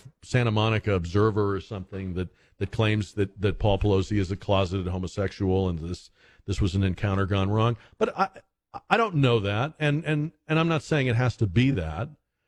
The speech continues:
But right now, that version or that, I guess, theory is neck and neck with the one they're trying to give us. And we're gonna talk about that. Again, we're talking about the midterms and the voting with, uh,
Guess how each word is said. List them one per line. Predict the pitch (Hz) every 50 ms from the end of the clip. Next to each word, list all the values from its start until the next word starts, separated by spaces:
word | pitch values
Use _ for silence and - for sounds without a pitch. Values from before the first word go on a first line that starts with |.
| _ _ _ - -
But | 135 147
right | 147 143 147 139 131 127
now, | 127 131 139 160 208 226 190 123 101 92 90 95 110 117 - _ _ _ _ _ -
that | 90 87 120 127 147 170 180 - -
version | 117 98 143 156 175 202 180 131 110 110 98 101
or | 107 110 110
that, | 98 113 120 123 127 - _ _ _ _ _ _ _ _ _ _ _ _ _ _ _ _ _ _ _ _ _ _ _ _ -
I | 107 110
guess, | 98 113 110 104 - - - -
theory | _ - 180 202 240 220 143 98 90 87 87 92 92 98
is | - - 117 113 95 104
neck | 113 135 156 - -
and | 113 95 92
neck | 117 175 208 151 92 98 - - - - _ _ _ _ _ _ _ _ -
with | 117 131 -
the | 147
one | 131 123 127 123 117
they're | 107 101
trying | - - 120 107 95 95 92
to | 87
give | 87 113 165 175 113 78
us. | 71 55 50 50 - - - - _ _ _ _ _ _ _ _ _ _ _ _ _ _ _ _ _ _ _ _ _ _ _ _ _ _ -
And | 104 101 104 101 110
we're | 131
gonna | 135 113
talk | - 143 139 -
about | 123 110 107
that. | - 135 135 127 120
Again, | 117 117 113
we're | 104 110
talking | - 123 117 104
about | 92 90
the | 95 107 110
midterms | 101 - 117 104 98 98 90
and | - 92
the | 85 80
voting | 85 104 107 107 98 87 85
with, | 87 82 - - -
uh, | 95 85 85 80